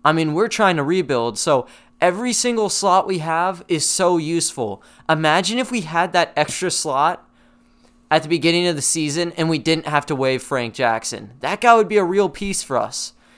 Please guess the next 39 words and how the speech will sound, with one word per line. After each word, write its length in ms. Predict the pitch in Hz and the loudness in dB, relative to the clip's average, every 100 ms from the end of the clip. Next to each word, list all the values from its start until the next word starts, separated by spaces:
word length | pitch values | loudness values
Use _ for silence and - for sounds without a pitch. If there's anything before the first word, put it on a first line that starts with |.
| - | -8
He's 200 | 220 262 | -4 0
on 140 | 240 | 0
a 60 | 220 | 0
two-way 380 | - 214 196 | -2 0 0
deal 240 | 143 175 175 | 2 0 0
with 100 | 165 | -2
Detroit 400 | 143 - 170 185 | -6 -4 -2 0
right 200 | 135 - | 0 0
now. 300 | 110 107 98 _ _ _ - | -4 -4 -8 _ _ _ -4
But 120 | 180 | 0
just 200 | 220 - | 0 0
picture 320 | 240 - 180 | -2 -2 0
that. 280 | 120 104 - | 2 0 2
Every 260 | 151 170 233 | 2 2 0
single 280 | - 247 214 | 0 0 2
roster 420 | 190 190 190 196 | 2 2 -2 -6
spot 360 | - 180 156 | -2 2 2
counts, 480 | - 165 135 107 - | 0 0 0 -2 -8
and 180 | - 139 | -6 -4
when 160 | 147 147 | -2 -2
we 160 | 180 | -2
are 80 | 220 | 0
in 140 | 214 | 0
a 260 | 202 143 123 - | -2 -4 -6 -14
rebuild 720 | 127 156 196 139 120 113 107 - _ - | -8 -4 -4 -2 -2 -2 -6 -14 _ -10
and 120 | 135 | -4
we're 100 | 160 | -2
trying 240 | 165 202 175 | 0 -2 0
to 60 | |
scrap 380 | - - 185 180 | -2 0 0 0
together 300 | 196 175 160 | -2 0 0
as 100 | 135 | -2
many 220 | 165 165 | -4 -6
bits 340 | - 185 180 196 | -6 -4 -4 -4
and 140 | 151 | -4
pieces 360 | 180 175 165 143 | -4 -4 -4 -2
as 220 | 151 143 | -2 -2
we 100 | 143 | -10
can, 460 | - 160 151 107 | -8 -6 -4 -6